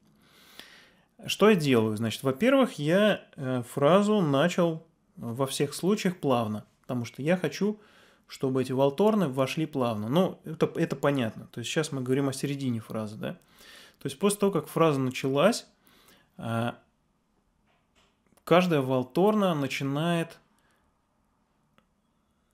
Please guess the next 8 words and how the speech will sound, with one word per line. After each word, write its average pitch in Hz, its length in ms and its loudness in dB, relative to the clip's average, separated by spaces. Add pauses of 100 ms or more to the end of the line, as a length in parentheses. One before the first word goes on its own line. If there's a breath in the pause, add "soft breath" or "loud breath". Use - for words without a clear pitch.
(1400)
становиться 156 500 0
громче 220 360 2
с - 80 -4
разной 160 260 2
скоростью. - 560 -8 (840)
То - 80 -12
есть 117 120 -8
фактически - 640 -4